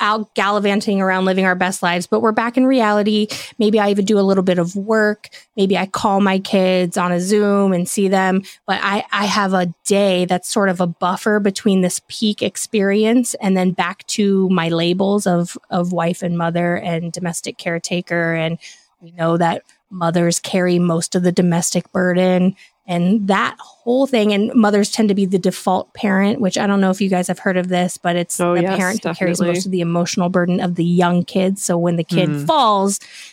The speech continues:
Speaker 1: and s-, cries, which parent is he running to for comfort? That whole thing. Um, so having some kind of buffer day or, uh, having some sort of support at home. So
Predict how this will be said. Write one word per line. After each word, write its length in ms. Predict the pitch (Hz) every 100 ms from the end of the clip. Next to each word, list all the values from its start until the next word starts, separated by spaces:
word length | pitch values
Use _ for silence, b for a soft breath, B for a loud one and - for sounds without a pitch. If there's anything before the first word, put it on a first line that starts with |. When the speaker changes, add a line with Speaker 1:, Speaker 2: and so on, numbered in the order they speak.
| B
Speaker 1:
and 240 | 202 190 -
s-, 260 | - - -
cries, 500 | - 277 240 202 196
which 260 | 190 185 -
parent 260 | 190 180
is 80 | 175
he 100 | 180
running 260 | 180 175 175
to 120 | 190
for 160 | - 175
comfort? 460 | - 175 - -
That 160 | - 170
whole 160 | - 180
thing. 380 | - 175 180 - b b b -
Um, 240 | 208 220
so 140 | -
having 240 | 254 330 381
some 160 | 370
kind 180 | 320 311
of 140 | 247 202
buffer 320 | 196 196 254
day 420 | 247 254 262 254 _ _ _ _ _ _ _ _ -
or, 480 | 233 226 214 208 202 b b _
uh, 320 | 220 196 208 - -
having 400 | - 240 262 277
some 220 | - 233
sort 300 | 233 - 214
of 160 | 220 196
support 880 | - 180 185 - 220 240 359 - - - _
at 140 | 262 277
home. 400 | 294 285 339 403 -
So 640 | - - 220 208 202 196